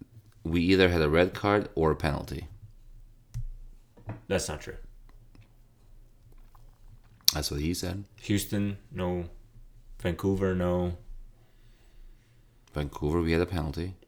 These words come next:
Speaker 2: We ha-, oh, okay. You're just saying we
Speaker 1: Yeah, yeah. There
Speaker 2: there
Speaker 1: was
Speaker 2: was
Speaker 1: a,
Speaker 2: a
Speaker 1: in, in
Speaker 2: penalty.
Speaker 1: the game, there was a penalty or a red
Speaker 2: Oh.
Speaker 1: card.
Speaker 2: Yeah, maybe. I, that, I,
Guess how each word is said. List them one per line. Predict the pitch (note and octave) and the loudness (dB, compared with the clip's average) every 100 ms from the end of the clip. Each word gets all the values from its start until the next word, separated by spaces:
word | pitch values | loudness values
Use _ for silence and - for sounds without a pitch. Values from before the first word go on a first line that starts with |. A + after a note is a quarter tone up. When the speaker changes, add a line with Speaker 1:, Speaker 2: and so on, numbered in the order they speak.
| - | -2
Speaker 2:
We | A2+ A#2+ | 4 6
ha-, | G#2 D3+ | 6 6
oh, | C#3+ A#2+ A#2 D3+ | 10 10 10 6
okay. | D3 G#2+ | 8 6
You're | G2 A2 | 6 0
just | G#2 G#2 | 0 2
saying | A#2 G2+ F#2 | 2 0 0
we | G#2+ A#2 G2+ - | 2 2 0 8
Speaker 1:
Yeah, | F3 C3+ | 12 12
yeah. | F2+ C#2+ | 12 10
There | D#2+ | 8
Speaker 2:
there | C3 | 8
Speaker 1:
was | B2 - | 8 6
Speaker 2:
was | F3+ | 10
Speaker 1:
a, | |
Speaker 2:
a | E3+ | 10
Speaker 1:
in, | C3 B2 | 12 10
in | A#2+ | 10
Speaker 2:
penalty. | B2+ B2 | 10 10
Speaker 1:
the | G#2+ | 8
game, | F#2+ G#2 F2+ D#2 | 8 8 8 4
there | |
was | D#2 D#2 | 2 2
a | |
penalty | D2+ F#2+ F#2 E2 F2 E2 - | 0 2 4 4 2 -2 2
or | E2+ | 4
a | D2+ D2 | 6 6
red | D2+ | 4
Speaker 2:
Oh. | - | 2
Speaker 1:
card. | - D#2+ A1+ - - - - | 2 0 0 -6 -14 -20 0
Speaker 2:
Yeah, | F#3 F3 A#2+ | 8 10 10
maybe. | D#3 A#2 C3 C#3+ | 8 6 6 4
I, | G2+ G#2 | 0 2
that, | G2+ G#2 G2+ - - _ - | 2 4 4 0 -16 _ -10
I, | G2+ G2+ | -6 -6